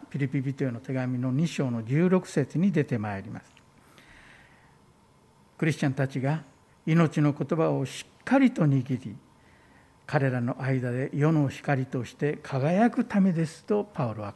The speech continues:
書いています。クリスチャンたちが世において世の光として輝くために、命の言葉をし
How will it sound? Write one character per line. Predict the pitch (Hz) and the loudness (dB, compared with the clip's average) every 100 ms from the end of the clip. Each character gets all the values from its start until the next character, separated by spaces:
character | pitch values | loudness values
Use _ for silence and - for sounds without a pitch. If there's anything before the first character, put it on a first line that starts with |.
| - | -8
書 | 127 | -8
い | 98 | -8
て | - | -12
い | 104 | -14
ま | 107 | -16
す。 | - _ _ _ _ - - - - - | -20 _ _ _ _ -20 -20 -20 -20 -6
ク | 170 | -2
リ | 160 | 0
ス | |
チ | 165 | 0
ャ | |
ン | 143 | 0
た | 147 | -2
ち | - | -4
が | 123 160 208 - - - - _ | -2 0 0 -4 -20 -20 -20 _
世 | 147 160 | 2 6
に | 165 156 | 6 6
お | 147 | 4
い | 139 | 0
て | - 180 247 - _ _ - - - _ _ _ _ _ _ _ _ _ - - | 0 -2 -2 -8 _ _ -20 -20 -20 _ _ _ _ _ _ _ _ _ -20 -4
世 | 160 170 | 4 6
の | 156 | 6
光 | 135 - 180 170 | 2 0 2 2
と | - 151 | 2 -2
し | - | -2
て | - 196 196 - - _ _ _ _ - | 0 2 2 -2 -20 _ _ _ _ -4
輝 | 147 151 160 | 0 2 2
く | 175 | 0
た | - 127 | 0 -2
め | 123 | 0
に、 | 147 196 - | -2 -2 0
命 | 269 359 277 - | 0 2 -2 2
の | 208 196 | 2 2
言 | - - | -2 -4
葉 | 190 208 | -2 -2
を | 151 | -2
し | - | -6